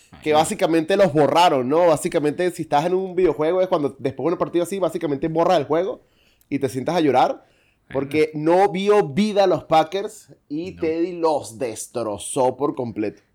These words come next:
Speaker 2: Teddy no, eh, Winston
Speaker 1: Y bueno, tenemos un
Speaker 2: Vallenilla.
Speaker 1: cámara, perdón, <laughs> Teddy no, Winston, sí, sí, sí.
Speaker 2: <laughs>
Speaker 1: Este, y bueno, nada, aquí básicamente el nombre, no, por eso quise arrancar con, con Winston, ¿no? Porque fue el que la, el que la partió,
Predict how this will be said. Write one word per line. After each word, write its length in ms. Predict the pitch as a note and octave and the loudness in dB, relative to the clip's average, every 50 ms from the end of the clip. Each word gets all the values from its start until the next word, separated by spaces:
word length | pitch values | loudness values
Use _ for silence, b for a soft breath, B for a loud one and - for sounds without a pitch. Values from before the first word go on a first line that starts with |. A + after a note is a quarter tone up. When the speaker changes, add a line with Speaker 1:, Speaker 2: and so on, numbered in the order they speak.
| _ _ | _ _
Speaker 2:
Teddy 240 | - A2+ G#2 G#2+ A#2 | -8 -6 -6 -6 -6
no, 260 | A#2+ A#2 A2 G2+ F#2 F2 | -8 -8 -10 -10 -10 -12
eh, 180 | E2+ E2+ E2 | -14 -16 -16
Winston 240 | E2+ F#2+ G#2+ B2 B2 | -14 -12 -10 -6 -2
Speaker 1:
Y 20 | B2 | 0
bueno, 180 | C3 C3 C3 B2 | 0 0 2 0
tenemos 80 | A#2 G#2+ | 0 0
un 60 | A2 | -2
Speaker 2:
Vallenilla. 200 | B2 C#3 D#3 - | -4 -4 -2 0
Speaker 1:
cámara, 420 | D#3 D3 D3+ D3 D3 D3+ D3+ - - _ _ _ _ _ _ _ _ _ _ _ _ _ _ _ - B2 | 2 2 4 2 2 0 0 -4 -8 _ _ _ _ _ _ _ _ _ _ _ _ _ _ _ -4 2
perdón, 360 | - G#3 G#3 G#3 E3+ F#3+ F3+ - C#3+ | 4 4 6 6 6 4 2 0 -2
<laughs> 60 | - | -2
Teddy 140 | - C#3 C3+ | 0 2 4
no, 80 | D3+ D#3 | 4 2
Winston, 480 | D3+ E3 F#3+ F3+ E3+ E3 - - A#2 A2+ | 2 4 6 6 6 6 6 2 0 0
sí, 100 | - G3+ - - | 0 0 0 0
sí, 80 | - | -2
sí. 60 | - | -2
Speaker 2:
<laughs> 1120 | F#3+ - - - - D#3 C#3+ - - - - - - - - - _ _ _ _ - - - | -2 -2 -2 -2 -2 -4 -4 -6 -10 -12 -12 -12 -14 -16 -16 -18 _ _ _ _ -20 -10 -8
Speaker 1:
Este, 280 | - C#3+ - - - - _ _ _ _ _ _ _ _ _ - | -8 -8 -8 -10 -16 -20 _ _ _ _ _ _ _ _ _ -6
y 220 | C3+ C#3 C#3+ D3 | -2 0 0 2
bueno, 340 | D3+ D#3+ E3+ F3 F3 F3 E3 | 2 4 4 4 4 4 4
nada, 340 | D3+ C#3+ D3+ E3+ F3+ E3+ D#3 | 4 4 4 4 4 4 4
aquí 320 | C#3+ - - - C3+ C#3+ D#3 | 2 0 0 0 2 4 4
básicamente 580 | D#3+ E3 - G3 - E3 D3 C#3+ C#3+ C#3+ E3+ | 4 2 0 0 -2 0 2 2 2 2 2
el 80 | E3+ E3 | 2 4
nombre, 760 | E3 E3 E3 D#3+ E3 F3 E3+ D#3+ C#3 A#2+ G#2+ F#2 - - - - | 4 4 4 4 4 6 6 6 4 2 0 -4 -6 -10 -14 -14
no, 340 | - B2 C3 B2+ C3 C#3 C3+ | -6 -2 0 2 2 2 2
por 140 | C3 C3+ | 2 0
eso 160 | C#3 - F#3+ F3+ | 0 0 -2 -4
quise 220 | A#3+ A3+ - A#3 | -2 -2 0 2
arrancar 340 | A3+ G3+ E3+ E3 D#3 D3 D3 | 2 4 4 4 2 2 4
con, 260 | F3+ G3+ G3 F3 D3+ | 2 2 2 2 0
con 160 | C3+ D3 C#3 C3 | 0 -2 0 2
Winston, 340 | B2+ E3+ A3 A3 - C#3+ B2+ | 2 2 0 0 -2 -2 0
¿no? 120 | D3 E3 D#3 | 0 0 0
Porque 200 | D#3 - - B2 | -2 -4 -4 -4
fue 260 | - - B2+ B2 C#3+ | 0 2 2 4 4
el 160 | E3 F#3+ G3 | 4 4 2
que 100 | - G#3+ | 0 -2
la, 260 | G3 F3 C#3 A#2 G#2 - | 0 2 2 2 0 -2
el 100 | A2 A#2 | -4 -8
que 80 | - - | -8 -6
la 140 | A2+ G#2+ - | -8 -6 -6
partió, 640 | G#2 F#2+ F#2+ - - A2 B2+ E3 G3+ G3+ G3 - | -8 -10 -12 -8 -4 -2 0 0 0 0 -2 -8